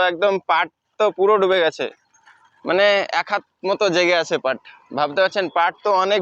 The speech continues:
বড় হয়, কিন্তু হ্যাঁ, তো পাট তো অনেক বড় হয়, কিন্তু এখন এক হাত মতো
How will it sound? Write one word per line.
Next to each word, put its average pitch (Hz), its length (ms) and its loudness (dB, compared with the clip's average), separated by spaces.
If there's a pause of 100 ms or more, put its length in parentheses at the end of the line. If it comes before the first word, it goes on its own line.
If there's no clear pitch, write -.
(120)
বড় 180 140 2 (140)
হয়, 175 200 0 (180)
কিন্তু 170 240 0 (2750)
হ্যাঁ, 185 240 2 (1080)
তো 156 100 4 (580)
পাট 175 260 0 (120)
তো 233 80 2 (120)
অনেক 214 160 0 (120)
বড় 202 140 4 (100)
হয়, 214 200 2
কিন্তু 208 160 0 (100)
এখন 214 160 -2 (180)
এক 196 140 -6
হাত 226 200 0
মতো 226 140 2